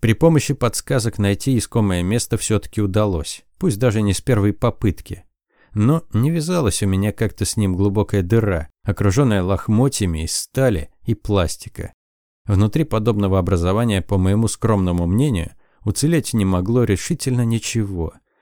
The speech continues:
И, следовательно, выжившим не было смысла оставаться на абсолютно неприспособленном для их пребывания огрызке искалеченной станции. «Здесь?» —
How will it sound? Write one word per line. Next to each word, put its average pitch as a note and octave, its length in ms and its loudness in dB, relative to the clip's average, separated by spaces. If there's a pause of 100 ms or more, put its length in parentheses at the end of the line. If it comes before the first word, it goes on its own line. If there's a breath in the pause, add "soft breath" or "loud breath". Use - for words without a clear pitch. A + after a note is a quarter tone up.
(160)
И, A2+ 80 4
следовательно, A2 760 2
выжившим A#2+ 720 0 (140)
не A2 260 2
было B2+ 240 2
смысла A#2+ 540 0
оставаться G2+ 560 -4
на F2+ 160 -2
абсолютно G#2+ 580 -4
неприспособленном G#2 1120 0 (200)
для G#2+ 320 4
их - 120 -4
пребывания F#2+ 680 0
огрызке G2 440 -2
искалеченной F#2 680 0
станции. - 720 -4 (480)
«Здесь?» — G2 600 2